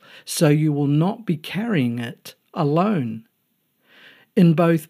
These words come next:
biblical and rabbinical Judaism, the number seventy represents the nations. This is in reference to the table of nations in Genesis chapter ten. Thus, the people of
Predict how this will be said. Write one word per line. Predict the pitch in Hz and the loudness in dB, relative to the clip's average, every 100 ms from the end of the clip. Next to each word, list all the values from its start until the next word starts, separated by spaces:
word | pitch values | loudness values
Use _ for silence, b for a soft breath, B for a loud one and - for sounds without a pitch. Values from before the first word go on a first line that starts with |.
| 139 | -2
biblical | 196 214 233 233 165 143 - - | 2 2 2 -2 0 -2 -2 0
and | 190 208 190 139 135 | 2 4 2 0 -2
rabbinical | 143 127 196 208 - 151 | -2 0 0 0 0 -4
Judaism, | 127 196 190 139 123 120 123 120 | 0 -2 0 0 -2 -2 -2 0
the | 147 | 0
number | 160 170 165 | 2 2 0
seventy | 156 - 208 208 208 185 - 127 | -2 -2 0 0 0 0 -2 -4
represents | 127 139 143 - 135 139 139 135 - - - | -2 -2 -2 -2 -2 0 -2 -2 -6 -12 -4
the | 139 | -2
nations. | 135 143 170 - 135 113 113 - - - b b b b b 139 | 0 0 0 -2 -4 -4 -6 -10 -14 -16 b b b b b 0
This | 180 185 | 2 2
is | 175 151 | -2 0
in | 147 | 0
reference | 156 202 - 151 139 - | 2 2 0 -2 -2 -6
to | - - 147 143 143 | -8 -2 0 0 -4
the | 156 139 | -6 -6
table | - 175 196 208 156 123 | -4 -2 0 0 -2 -4
of | |
nations | 120 113 113 - 127 123 - - - | -6 -8 -8 -8 -8 -10 -12 -10 -6
in | 143 | -4
Genesis | - 151 147 - 131 - | -2 -2 -2 -4 -8 -8
chapter | 139 120 - | -8 -8 -12
ten. | - - 165 131 120 _ _ b b b b b b - | -12 -8 -6 -6 -10 _ _ b b b b b b -4
Thus, | 147 139 151 - - - b b | 0 0 -2 -8 -14 -16 b b
the | 120 | -6
people | - 170 202 220 | 0 0 2 2
of | 208 | 0